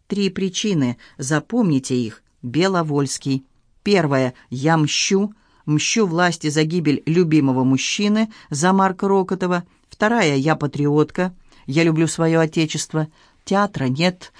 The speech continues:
любви нет, привязанностей нет. Остаётся только одно: сделать хотя бы что-нибудь для гибнущей страны. И третье.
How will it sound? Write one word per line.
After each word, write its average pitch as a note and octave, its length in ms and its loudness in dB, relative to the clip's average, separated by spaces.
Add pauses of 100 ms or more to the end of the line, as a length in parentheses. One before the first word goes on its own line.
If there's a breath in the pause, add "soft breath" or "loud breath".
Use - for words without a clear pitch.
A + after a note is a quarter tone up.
(100)
любви E3 400 2
нет, F3+ 360 0
привязанностей E3 920 2
нет. E3+ 500 2 (380 soft breath)
Остаётся D3 640 -2
только F3+ 380 2
одно: F3+ 360 4 (240 loud breath)
сделать E3 500 0
хотя E3+ 280 0
бы D#3+ 100 0
что-нибудь F3 560 0
для D#3+ 180 0
гибнущей F3+ 520 0
страны. F#3+ 500 0 (200 soft breath)
И E3+ 120 0
третье. G#3+ 640 0